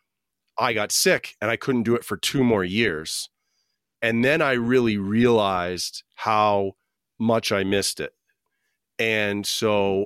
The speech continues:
even during treatment, I got to a point where my first course of treatment was going really well.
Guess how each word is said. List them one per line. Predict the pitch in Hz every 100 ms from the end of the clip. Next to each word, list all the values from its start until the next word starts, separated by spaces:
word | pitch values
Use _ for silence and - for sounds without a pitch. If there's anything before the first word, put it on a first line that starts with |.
| -
even | 143 151 147 123 104 107 - 104 95
during | 90 135 156 147 127 120 117 104 _ -
treatment, | - 151 170 101 92 87 - _ _ - - -
I | 104
got | 131 147
to | - 127
a | 101
point | 123 120
where | 107 104
my | 104
first | 98 117 117 - -
course | - 127 117 -
of | 101
treatment | - 123 123 107 101 95 _
was | 98 104 95 90 90 - -
going | 110 107 101 92
really | 104 127
well. | 120 95 98